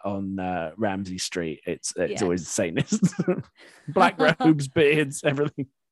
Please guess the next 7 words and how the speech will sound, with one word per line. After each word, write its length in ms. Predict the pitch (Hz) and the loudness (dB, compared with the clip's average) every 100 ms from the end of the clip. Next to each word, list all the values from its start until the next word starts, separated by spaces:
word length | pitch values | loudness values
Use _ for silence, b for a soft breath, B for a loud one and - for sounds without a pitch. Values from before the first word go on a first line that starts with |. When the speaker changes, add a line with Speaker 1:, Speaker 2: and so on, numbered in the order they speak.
| _ _ _ _ _ 180 | _ _ _ _ _ -4
Speaker 1:
<clears throat> 420 | 160 - _ - | -4 -6 _ 2
"Dear 180 | 139 135 | 4 6
neighbour, 400 | 101 90 - - _ _ _ _ _ _ - | 2 0 -4 -8 _ _ _ _ _ _ -6
my 200 | 135 156 | 0 2
name 240 | 151 143 | 2 2
is 120 | 123 110 | 0 -2
Louise, 480 | 104 87 87 - | -6 -6 -10 -12